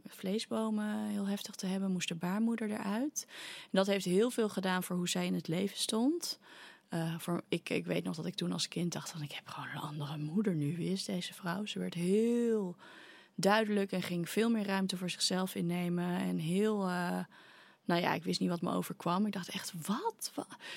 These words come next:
ze gaat ineens, eh, alleen op vakantie met vriendinnen weg. <laughs> Wat gebeurt er allemaal?" Ehm, maar in de, ik denk,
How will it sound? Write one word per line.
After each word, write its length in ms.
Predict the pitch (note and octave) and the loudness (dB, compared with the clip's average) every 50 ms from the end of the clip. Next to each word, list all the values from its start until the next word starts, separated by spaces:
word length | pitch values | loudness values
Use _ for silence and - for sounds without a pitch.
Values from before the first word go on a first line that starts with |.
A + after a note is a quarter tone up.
| - - | -14 -12
ze 120 | - - - | -10 -8 -6
gaat 180 | - A#3 - B3 | -4 -2 0 0
ineens, 320 | A#3+ - - A#3 A3 - | 0 2 2 2 2 2
eh, 220 | A#3+ B3+ A3+ A3+ | 2 2 2 2
alleen 260 | - A3+ A3 A3 - B3+ | 2 2 0 0 -2 -2
op 120 | A#3+ - | -2 -4
vakantie 640 | - - - _ - - - A#3+ - - B3 A#3+ | -6 -8 -8 _ -4 0 2 2 2 2 2 2
met 140 | A3 A3+ - - | 0 0 -4 -2
vriendinnen 480 | - A#3 G#3+ G3 G3+ B3 C4 C4+ B3 | 0 2 2 4 4 4 4 4 2
weg. 460 | A3 A#3 A#3 B3+ - C4 - - - | 2 0 0 0 0 -2 -2 -4 4
<laughs> 140 | - G#3 - | 4 6 8
Wat 200 | - A3+ A3 - | 8 6 6 4
gebeurt 640 | - - - G3 G3 F#3+ - G#3 G3 - - - - | 2 2 2 4 4 6 8 6 6 6 6 4 2
er 140 | - E3+ E3+ | 2 4 4
allemaal?" 580 | F3 E3+ F3+ F3 E3+ F3+ G3 G3+ A3 C4 A4 - - - - - - - - - - - | 2 2 2 0 0 0 2 2 2 2 2 0 -4 -8 -8 -6 -6 -8 -8 -10 -14 -4
Ehm, 540 | - - G3+ G3 F#3+ F#3+ F#3+ G3 G3 G3 G3+ - - _ _ - - _ | 0 2 2 4 4 4 4 2 2 2 0 -2 -4 _ _ -12 -8 _
maar 380 | - G3+ G#3 G3+ G3+ G3 - | 2 4 6 6 6 6 4
in 180 | - G#3 G#3+ G3+ | 4 4 4 4
de, 220 | G3 G3 F#3+ F#3+ F#3 | 6 6 6 6 4
ik 120 | F#3 F#3 | 2 2
denk, 240 | F#3 F#3 F3+ F3+ F3+ | 2 2 2 2 -2